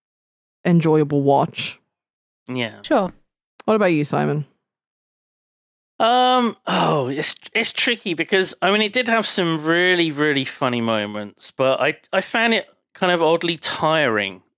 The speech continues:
Speaker 2: to watch.
Speaker 1: Mm.
Speaker 2: Like, the,
Speaker 3: Hmm.
Speaker 2: the humor was nonstop, the action was just over the top and, and, oh my God, hard to follow a lot of times.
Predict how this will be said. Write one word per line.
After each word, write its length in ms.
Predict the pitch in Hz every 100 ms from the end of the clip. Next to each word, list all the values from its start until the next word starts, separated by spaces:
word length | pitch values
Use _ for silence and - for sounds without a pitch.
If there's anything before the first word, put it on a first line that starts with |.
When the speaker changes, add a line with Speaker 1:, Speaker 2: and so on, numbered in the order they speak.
| _
Speaker 2:
to 80 | 127
watch. 680 | 120 110 - _ - - _ _
Speaker 1:
Mm. 280 | 254 247 247 - _
Speaker 2:
Like, 240 | 131 135 185
the, 280 | 175 170 165
Speaker 3:
Hmm. 100 | 165
Speaker 2:
the 100 | 165
humor 500 | - 214 214 202 180
was 160 | 165
nonstop, 760 | 143 160 165 165 - - 139 -
the 140 | 143 -
action 680 | 156 156 - 147 139 131 131 _ _ _
was 280 | 135 131 123
just 180 | 131 -
over 260 | 139 143 131
the 80 | 127
top 420 | - - 123 -
and, 300 | 131 117 104 _ -
and, 420 | 117 110 107 - _ _ _ _ _ _ _ _ _ _ _
oh 160 | 151 147
my 140 | 123
God, 320 | 113 117 113 -
hard 260 | 180 175
to 80 | 160
follow 380 | - 135 117 113
a 20 |
lot 160 | 107 98
of 80 |
times. 720 | - 117 117 113 117 - -